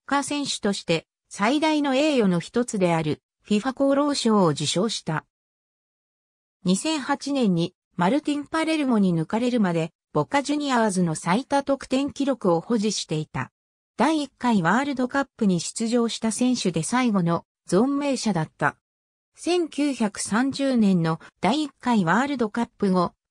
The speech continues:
ボカジュニアーズに移籍して千九百三十九年までプレーした。千九百三十一年、千九百三十四年、千九百三十五年の三回のリーグ優勝を経験し、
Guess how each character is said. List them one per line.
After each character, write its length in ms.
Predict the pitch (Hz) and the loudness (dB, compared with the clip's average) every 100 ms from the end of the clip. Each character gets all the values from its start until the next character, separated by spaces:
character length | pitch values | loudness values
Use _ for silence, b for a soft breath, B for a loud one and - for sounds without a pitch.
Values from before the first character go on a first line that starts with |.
| - | -2
ボ 120 | 165 | -2
カ 160 | - | 0
ジ 120 | 285 320 | -2 -2
ュ 20 | |
ニ 180 | 311 277 | 0 0
ア 80 | |
ー 40 | 233 | 2
ズ 120 | 190 | 2
に 140 | 180 | 0
移 60 | 165 | 0
籍 300 | - 247 269 | -4 -4 -4
し 120 | - | -4
て 100 | 254 | -4
千 260 | 240 240 247 | -2 0 -2
九 220 | - 254 | -2 -2
百 240 | 208 180 | -2 -4
三 340 | - - 277 262 | -4 -2 -2 0
十 220 | 185 156 | -2 -2
九 280 | - 247 233 | -2 0 2
年 200 | 202 180 | 4 4
ま 140 | 165 | 2
で 200 | 156 147 - _ - | 0 -2 -6 _ -2
プ 120 | 180 | 2
レ 160 | 269 | 4
ー 20 | 247 | 2
し 160 | - | -2
た。 200 | - 147 _ _ _ _ _ _ - | -6 -8 _ _ _ _ _ _ -8
千 280 | - 311 | -2 -2
九 220 | 294 285 269 | 0 -2 0
百 280 | 226 202 | -2 -4
三 300 | - 247 277 | -6 -6 -4
十 220 | 233 190 160 | 0 2 2
一 260 | 156 247 | 0 0
年、 200 | 233 202 | 0 2
千 240 | 185 240 247 | 2 0 0
九 220 | 240 247 | -2 -2
百 260 | 214 190 | -2 -4
三 320 | - 226 277 233 | -4 -2 0 2
十 200 | 196 170 | 2 0
四 180 | 151 | 2
年、 280 | 156 190 196 | 2 2 2
千 300 | 180 226 190 | 2 2 0
九 280 | - - 302 | 0 -4 -2
百 260 | 254 196 - | 0 -2 -2
三 320 | - 262 269 | -2 0 0
十 200 | 196 175 | 0 0
五 120 | 165 | 2
年 220 | 202 247 | 2 2
の 100 | 240 | 0
三 220 | - 220 | 0 -2
回 240 | 247 269 214 | 0 2 2
の 220 | 175 - _ - | 2 -2 _ -2
リ 220 | 196 262 | 2 2
ー 20 | |
グ 100 | 254 | 2
優 140 | 269 269 | 2 0
勝 240 | 247 208 165 | 0 0 0
を 80 | 143 | 0
経 220 | - 185 | 0 -2
験 260 | - 175 165 | 0 -2 -2
し、 280 | - 165 | -2 -4